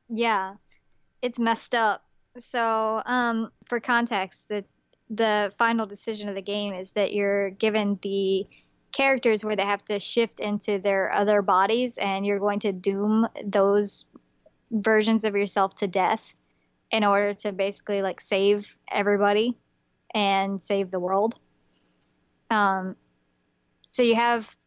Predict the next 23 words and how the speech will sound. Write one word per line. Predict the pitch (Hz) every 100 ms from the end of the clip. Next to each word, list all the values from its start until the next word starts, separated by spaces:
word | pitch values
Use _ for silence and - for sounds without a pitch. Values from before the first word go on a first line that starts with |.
| -
this | 220 208 -
really | 208 226 214
complicated | 220 208 - 208 202 196
situation | 190 202 208 208 196
where | 190 190
you're | 196
thinking | 208 190 190 196
of, | 185
like, | 202 190
do | - 208
we | 208
sacrifice | - 190 190 196 202 190 - - _ -
our | 220 214
own | 214 208
selves, | - 208 214 190 185
essentially, | 180 196 196 185 190 190
in | 202 196
order | 196 202 190
to | 190 190
make | 185 190 -
this | 190 -
work? | 208 185 185 196
And | 190 180